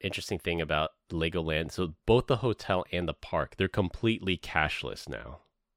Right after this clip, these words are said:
Like, you cannot spend cash on, on these properties. Everything's credit card only.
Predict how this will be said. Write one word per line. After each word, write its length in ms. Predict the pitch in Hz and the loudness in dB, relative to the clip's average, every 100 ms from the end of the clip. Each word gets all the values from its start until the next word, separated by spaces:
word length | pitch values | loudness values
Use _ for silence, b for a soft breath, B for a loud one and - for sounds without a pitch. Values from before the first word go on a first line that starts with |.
| _ | _
Like, 100 | _ - | _ -6
you 140 | 90 | -6
cannot 600 | - - 104 95 80 - | -6 -2 2 4 2 0
spend 460 | - - 71 67 - | -6 -2 -2 -2 -8
cash 420 | - 69 67 - | -8 -6 -6 -8
on, 320 | 69 69 69 - _ | -6 -6 -8 -14 _
on 140 | 76 67 | -8 -6
these 120 | 67 | -8
properties. 360 | - 64 64 69 | -8 -10 -8 -6
Everything's 380 | 78 80 73 - | -2 -2 -2 -6
credit 340 | - 80 - | -6 -6 -6
card 220 | - 67 - | -8 -8 -6
only. 400 | 69 64 60 | -8 -6 -8